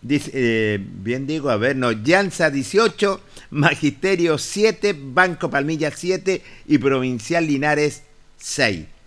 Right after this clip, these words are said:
Serie treinta y cuatro. Unión Álamo tiene veintitrés puntos. Carlos Campos,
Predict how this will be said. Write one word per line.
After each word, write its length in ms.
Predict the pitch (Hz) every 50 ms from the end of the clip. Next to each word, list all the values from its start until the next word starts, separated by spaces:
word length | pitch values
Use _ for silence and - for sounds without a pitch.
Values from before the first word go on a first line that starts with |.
| - - - - - _ _ _ _ -
Serie 500 | - - - 190 190 196 208 202 202 190
treinta 400 | 196 190 190 185 185 - - 196
y 80 | 190
cuatro. 580 | 180 - - 214 220 196 139 - 113 90 69 - - - - - - - - _ - - _ - - - _ - - _ _ - - - - - - - -
Unión 300 | 156 143 156 180 190 196
Álamo 280 | 196 196 185 175 160
tiene 240 | 127 160 180 180 175
veintitrés 520 | 165 160 151 - 151 151 - 180 185 180 -
puntos. 760 | - 220 240 226 208 170 135 - 135 113 101 90 80 80 76 - _ _ - - _ _ - - _ _ _ - - - _ _ _ _ _ _ _ _ _ _ _ -
Carlos 320 | - 127 135 139 131 117
Campos, 420 | - 143 151 160 147 160 156 151